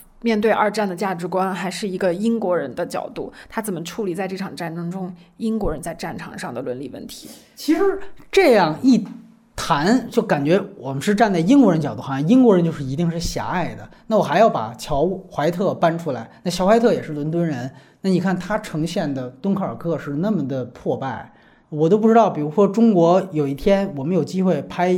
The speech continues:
Speaker 2: 一组长镜头交代长征，是一个非常像那个敦刻尔克里呈现出来那种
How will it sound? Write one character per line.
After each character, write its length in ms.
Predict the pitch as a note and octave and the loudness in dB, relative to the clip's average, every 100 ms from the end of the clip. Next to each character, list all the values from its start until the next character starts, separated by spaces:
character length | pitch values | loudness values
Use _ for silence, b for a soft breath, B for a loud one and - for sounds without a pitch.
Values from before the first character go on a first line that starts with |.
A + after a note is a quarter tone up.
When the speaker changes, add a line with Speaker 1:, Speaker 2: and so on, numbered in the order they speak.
| F#3 - | -2 -8
Speaker 2:
一 160 | F3+ | -6
组 140 | D3 C3 | -4 -6
长 200 | - D#3 | -4 -2
镜 160 | F3+ D3+ | -2 -4
头 240 | - D3+ | -4 -4
交 200 | E3+ F3 | -2 0
代 140 | E3+ | 0
长 300 | C#3 - C#3+ | -2 -6 -4
征， 280 | E3 F3+ F3+ - B B B | 0 0 0 -6 B B B
是 180 | - E3+ | -2 0
一 120 | F3+ | 2
个 80 | F#3 | 2
非 260 | - B3 | 2 0
常 320 | F#3+ D3 E3 - B | 0 0 -4 -6 B
像 260 | - G3+ G#3 | 0 4 6
那 140 | G3+ | 6
个 80 | E3 | 4
敦 180 | A#3+ A#3 | 2 2
刻 100 | A#3+ | 2
尔 120 | A3+ | 0
克 200 | A3+ G3 | 2 2
里 160 | C#3+ | 2
呈 200 | C#3+ E3 | -2 -2
现 120 | F#3 E3+ | 0 2
出 80 | |
来 80 | E3 | 0
那 100 | E3+ | 0
种 120 | D3 | -2